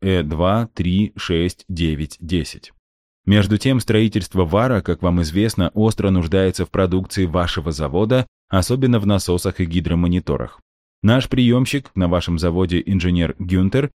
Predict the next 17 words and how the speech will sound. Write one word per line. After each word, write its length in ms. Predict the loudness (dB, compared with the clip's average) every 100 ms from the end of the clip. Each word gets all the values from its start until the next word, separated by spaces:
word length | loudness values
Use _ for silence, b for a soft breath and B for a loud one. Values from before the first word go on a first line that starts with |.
| _ -8
сообщает 540 | 0 2 2 2 2
мне, 160 | 2 0
что 180 | 0 0
вы 140 | 2
испытываете 600 | 0 -2 -2 0 0 2
недостаток 600 | 2 2 0 0 -2 -2 -6
в 80 |
квалифицированных 920 | -2 0 0 -2 -2 -2 0 0 -2 -2
опытных 460 | -2 -2 -2 -2
работниках. 600 | 0 0 -2 -4 -8 -12 _ _ _ _
Позвольте 500 | 0 0 2 2 2
мне 320 | 2 4 2 0
в 140 | 0
интересах 440 | 2 2 0 -2 -2
нашего 400 | -2 -2 -4 -2
общего 420 | -4 -6 -6 -4
дела 360 | 0 0 0